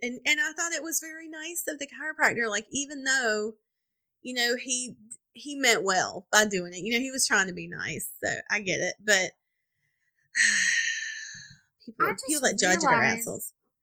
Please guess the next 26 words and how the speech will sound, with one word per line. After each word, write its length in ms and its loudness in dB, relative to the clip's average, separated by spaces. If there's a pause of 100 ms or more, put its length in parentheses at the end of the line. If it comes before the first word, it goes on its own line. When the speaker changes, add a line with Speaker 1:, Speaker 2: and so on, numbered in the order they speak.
(100)
Speaker 1:
What? 180 -4
Speaker 2:
only 200 -4 (100)
because 260 -10 (120)
we're, 160 -18
like, 320 -10
recording 640 -6
this. 220 0
You 80 -6
can 160 -4
watch 240 0
us 140 -8
on 180 -6
YouTube, 360 -8
but 80 -4
I 80 -2
went 180 -8
to 80 0
take 100 2
a 120 2
Speaker 1:
Mm-hmm. 140 -8
Speaker 2:
drink 320 2 (120)
of 140 -2
my 200 -2
coffee, 440 4
or 80 -6
my, 160 -8